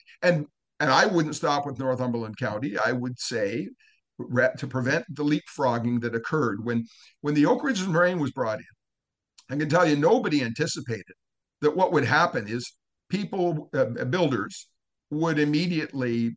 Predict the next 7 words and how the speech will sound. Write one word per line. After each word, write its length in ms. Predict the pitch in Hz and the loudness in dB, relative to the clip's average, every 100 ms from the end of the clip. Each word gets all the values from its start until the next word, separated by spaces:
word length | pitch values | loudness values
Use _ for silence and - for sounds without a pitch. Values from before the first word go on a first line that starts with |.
| 107 | -4
jump 280 | 156 156 151 | -2 0 -2
up 220 | 151 - | -4 -6
to 340 | 135 123 117 - _ _ _ | -4 -2 -4 -8 _ _ _
Barrie 500 | 127 143 127 110 117 | 0 4 4 2 -4
and 160 | 127 101 | -6 -6
Simcoe 400 | 151 139 131 113 | -4 -2 2 2
County 440 | 156 151 147 85 | 2 0 -2 -6